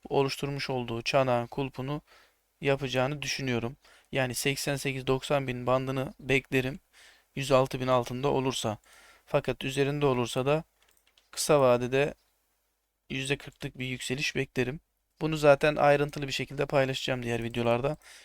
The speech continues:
Şu anda karışıklık yapmak istemiyorum. Ee, varsa sorularınız vesaire tanışalım yani yorumlara yazın.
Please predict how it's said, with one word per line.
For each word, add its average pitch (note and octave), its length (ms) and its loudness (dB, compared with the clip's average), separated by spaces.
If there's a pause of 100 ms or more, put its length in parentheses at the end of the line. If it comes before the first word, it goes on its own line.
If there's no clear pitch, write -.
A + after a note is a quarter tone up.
(100)
Şu - 200 0
anda C3+ 360 2 (1200)
karışıklık C#3 580 -2
yapmak D3 300 0
istemiyorum. C#3 540 -2 (1040)
Ee, - 40 -12 (160)
varsa D#3 460 4
sorularınız B2+ 640 4
vesaire B2+ 600 2 (280)
tanışalım D3 500 4
yani A#2 180 -2
yorumlara C#3 440 2
yazın. C#3 360 2